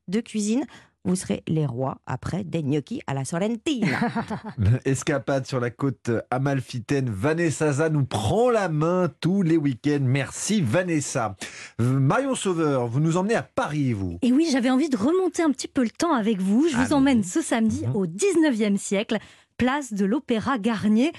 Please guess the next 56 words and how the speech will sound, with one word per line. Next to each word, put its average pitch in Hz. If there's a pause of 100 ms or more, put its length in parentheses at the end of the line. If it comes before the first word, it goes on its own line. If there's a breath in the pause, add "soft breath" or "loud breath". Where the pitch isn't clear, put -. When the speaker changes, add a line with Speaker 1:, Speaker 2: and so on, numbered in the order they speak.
(360 loud breath)
Speaker 2:
pour 311
déguster 302
des 220
bonbons 262
boules, 208
ces -
jolies 294
billes 233 (180)
lisses 240
aux 202
fruits 294
ou 220
aux 202
fleurs. 294 (400 loud breath)
Je -
vous 262
laisse 349
choisir, 180
hein, 247
et 233
il -
y 220
a, 226
il 226
y 240
a 254
Speaker 3:
Alors, -
Speaker 2:
de 277
Speaker 3:
je -
Speaker 2:
quoi 262
Speaker 3:
prends 160
un 135
Speaker 2:
faire. -
Speaker 3:
rouge. 87 (260)
Speaker 2:
Bah, 190
Speaker 3:
Voilà. 98
Speaker 2:
très 233
bien, 180
des 247
gourmandises 262
qui 285
sont 269 (440 loud breath)
imaginées 311
à 269
l'époque 277
par 214
le 208
confiseur 285
originaire 233
du 208
sud 214
de 226
la 208
France, 240
Bélisaire 240
Boissier, 214